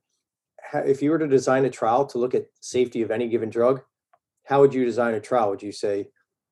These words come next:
"I need five thousand"? You know, we're talking millions of patients who have had it, extraordinarily safe. And this is even under an E U A application.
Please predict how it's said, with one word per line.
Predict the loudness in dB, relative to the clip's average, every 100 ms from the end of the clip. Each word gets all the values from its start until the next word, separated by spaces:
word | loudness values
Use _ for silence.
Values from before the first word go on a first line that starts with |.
| _ -20 -20 _ -8
"I |
need | -6 -6 -8 _ _ _ -6
five | -6 -2
thousand"? | 0 2 2 0
You | -4
know, | -8
we're | -10 -6
talking | -4 -4 -4 0
millions | 4 4 4 0
of | -2 0
patients | 0 0 -4
who | -4
have | -2
had | -2 -2
it, | -4 -12 _ _ _ _ -18
extraordinarily | -18 -4 4 6 6 4 4
safe. | 0 0 0 -2 _ _ _ _ _ -2
And | 2
this | 4 4
is | 2
even | 2 2
under | 2 2
an | 0 -2
E |
U | -2 2 2
A | 4 2
application. | 0 -4 0 -2 -2 -8